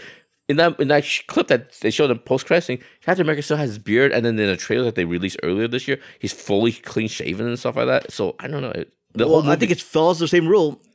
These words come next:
Speaker 2: Everything you see is gonna be twenty, uh, the first twenty minutes of the movie. So Captain Marvel shows up in the first twenty
Speaker 1: And
Speaker 2: minutes
Speaker 1: he
Speaker 2: of the movie.
Speaker 1: shaves. The next scene, he actually
Speaker 2: I guess
Speaker 1: shaves. <laughs>
Speaker 2: so.
Speaker 1: He just
Speaker 2: I guess
Speaker 1: shaves.
Speaker 2: so.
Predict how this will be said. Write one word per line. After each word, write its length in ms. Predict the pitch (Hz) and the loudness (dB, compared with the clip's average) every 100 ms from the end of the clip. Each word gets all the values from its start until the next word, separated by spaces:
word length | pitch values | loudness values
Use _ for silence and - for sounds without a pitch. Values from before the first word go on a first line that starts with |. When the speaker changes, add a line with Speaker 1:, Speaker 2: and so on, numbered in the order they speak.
| _ - | _ -2
Speaker 2:
Everything 380 | 147 156 165 | 0 2 2
you 80 | 160 | 0
see 160 | - 190 | 0 -2
is 80 | - | 0
gonna 100 | 131 | 0
be 80 | 131 | 0
twenty, 680 | - - 143 156 156 135 - | -2 2 4 4 2 -2 -6
uh, 400 | - 131 120 120 | -2 0 0 -2
the 80 | 139 | -4
first 240 | - 160 - | 0 0 2
twenty 180 | 160 | 2
minutes 180 | 147 139 | 4 0
of 40 | 123 | 0
the 40 | |
movie. 280 | 123 117 - _ _ _ - | -2 -2 -8 _ _ _ -2
So 140 | 147 | 0
Captain 260 | 139 170 165 | 0 2 4
Marvel 200 | 160 147 | 4 2
shows 240 | 151 139 | 0 0
up 120 | 135 | 0
in 80 | 131 | -2
the 60 | 127 | -4
first 340 | 143 143 139 | 0 0 0
twenty 160 | 131 123 | 2 4
Speaker 1:
And 40 | |
Speaker 2:
minutes 100 | 123 | 4
Speaker 1:
he 60 | 147 | 4
Speaker 2:
of 40 | 110 101 | 2 4
the 60 | |
movie. 100 | 101 73 | 4 4
Speaker 1:
shaves. 140 | - - _ - | -4 -16 _ -2
The 60 | |
next 220 | 95 - | 0 0
scene, 200 | - 120 110 | 2 2 2
he 200 | 82 - | -4 -4
actually 200 | 120 127 | -4 0
Speaker 2:
I 0 | |
guess 240 | 147 151 | 2 2
Speaker 1:
shaves. 180 | 156 127 | 2 2
<laughs> 0 | |
Speaker 2:
so. 40 | |
Speaker 1:
He 100 | 147 | 0
just 160 | 143 139 | 0 0
Speaker 2:
I 40 | |
guess 160 | 131 92 | 2 4
Speaker 1:
shaves. 160 | 87 117 | 4 0
Speaker 2:
so. 180 | 87 | -4